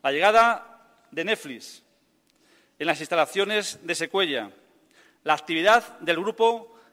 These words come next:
de Telefónica y la implantación de empresas de tecnología en el sector audiovisual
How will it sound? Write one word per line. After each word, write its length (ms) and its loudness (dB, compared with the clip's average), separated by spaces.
de 100 -2
Telefónica 840 -4
y 60 -8
la 80 0
implantación 680 0
de 80 -4
empresas 500 -2
de 80 -6
tecnología 640 -4
en 100 -10
el 60 -8
sector 260 -4
audiovisual 680 -2